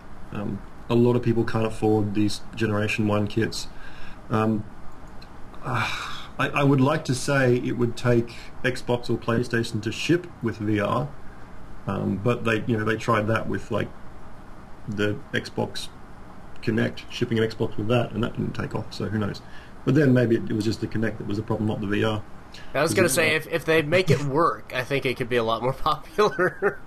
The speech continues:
Speaker 1: Yeah, it's a really chicken and egg problem. It's, it's, th-, there needs to be an install base of the hardware to justify making games for it, but there's no, no one's gonna buy the hardware without the games there in the first place, so.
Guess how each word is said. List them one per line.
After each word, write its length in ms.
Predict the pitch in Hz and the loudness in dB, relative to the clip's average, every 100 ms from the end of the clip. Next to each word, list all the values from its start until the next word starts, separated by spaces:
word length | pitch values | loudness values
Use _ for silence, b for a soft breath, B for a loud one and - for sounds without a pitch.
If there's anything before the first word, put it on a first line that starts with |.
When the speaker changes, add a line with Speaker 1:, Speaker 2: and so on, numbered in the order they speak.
| - - - - - - | -12 -14 -14 -14 -14 2
Speaker 1:
Yeah, 240 | 135 131 | 6 6
it's 220 | 120 147 180 | 6 6 6
a 40 | |
really 260 | 190 233 196 | 6 6 6
chicken 300 | - 175 151 | 2 4 6
and 80 | |
egg 140 | 139 123 | 6 4
problem. 340 | 180 175 113 | 2 2 0
It's, 220 | 113 - | 0 -2
it's, 260 | - 131 - - B B B - - - 151 | -2 -2 -4 -8 B B B -12 -12 -6 0
th-, 180 | 156 170 | 2 2
there 160 | 151 160 | 4 6
needs 340 | 165 180 170 | 8 6 4
to 100 | - | 4
be 520 | 143 143 139 131 135 - - - - - - - - | 6 8 8 6 2 -4 -16 -14 -10 -10 -10 -8 -2
an 120 | 135 | 2
install 380 | 123 - 156 160 | 2 4 6 6
base 540 | 131 113 107 - - - | 6 4 2 -2 -4 2
of 220 | 131 113 | 2 2
the 80 | 117 | 2
hardware 720 | 123 170 160 113 104 117 123 - - - | 4 4 4 2 0 -2 -2 -6 -6 -10
to 100 | - | -2
justify 540 | 127 127 123 - 123 123 | 0 2 2 2 2 4
making 320 | 117 113 120 | 4 4 4
games 320 | 120 135 139 | 4 6 4
for 260 | - 110 104 | 4 2 2
it, 140 | 113 | 0
but 140 | 113 - | 0 4
there's 160 | 127 | 4
no, 280 | 131 139 135 | 6 6 4
no 160 | 135 139 | 4 4
one's 140 | 139 | 4
gonna 120 | 123 | 4
buy 200 | 113 123 | 4 4
the 100 | 117 | 4
hardware 420 | 110 135 139 117 | 2 2 2 2
without 300 | 110 113 113 | 2 0 0
the 80 | 117 | 2
games 400 | 113 117 113 110 | 2 4 4 2
there 160 | 113 110 | 2 2
in 80 | 110 | 0
the 80 | |
first 300 | 110 131 127 | 0 2 2
place, 260 | - 110 101 | 2 0 0
so. 300 | - 113 101 | 2 2 2